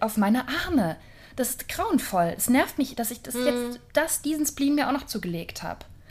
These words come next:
Speaker 1: Naja, und es wurde
Speaker 2: Ja.
Speaker 1: eben, eben in dieser Redaktionsumfrage, was die Menschen,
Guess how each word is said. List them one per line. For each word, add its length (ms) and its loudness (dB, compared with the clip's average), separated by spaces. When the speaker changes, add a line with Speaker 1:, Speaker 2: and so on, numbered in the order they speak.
Speaker 1:
Naja, 220 4
und 60 4
es 100 0
wurde 140 4
Speaker 2:
Ja. 60 -2
Speaker 1:
eben, 140 6
eben 300 6
in 340 2
dieser 420 4
Redaktionsumfrage, 1040 2
was 120 0
die 100 -4
Menschen, 540 2